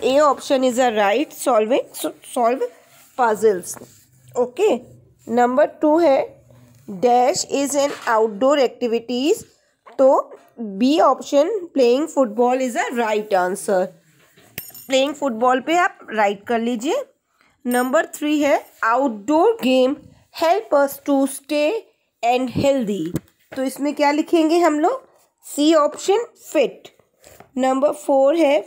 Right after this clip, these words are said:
we also go to the dash on holiday। तो इसमें भी B option राइट है। कौन सा? जू। नेक्स्ट है B exercise,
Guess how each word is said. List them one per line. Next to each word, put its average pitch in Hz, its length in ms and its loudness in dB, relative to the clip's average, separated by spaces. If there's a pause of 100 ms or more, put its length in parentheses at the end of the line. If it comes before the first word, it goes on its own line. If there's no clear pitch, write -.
we 226 300 2
also 254 500 0 (240)
go 247 160 2 (180)
to 294 100 4 (120)
the 254 100 2 (140)
dash 226 340 2 (420)
on 269 280 -2
holiday। 226 500 2 (540)
तो 302 100 0 (400)
इसमें 294 420 0
भी 330 140 6 (100)
B 247 160 2 (100)
option 285 420 2
राइट 214 340 2
है। 320 160 4 (580)
कौन 254 220 2
सा? 359 160 0 (220)
जू। 208 280 -2 (1080)
नेक्स्ट 254 420 0
है 330 140 4
B 262 300 2
exercise, 269 680 2